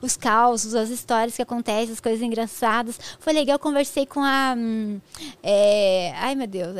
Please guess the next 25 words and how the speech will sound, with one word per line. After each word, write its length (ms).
eu 140
só 120
lembro 160
o 20
sobrenome, 500
<laughs> 240
agora 220
deu 120
um 80
branco. 320
Aí 220
lá 180
foi, 280
é, 180
assessora 540
do, 840
do 80
Ayrton 260
Senna, 600
Kimair, 520
esqueci 260
o 40
nome, 220
Cecília 380
Kimair. 440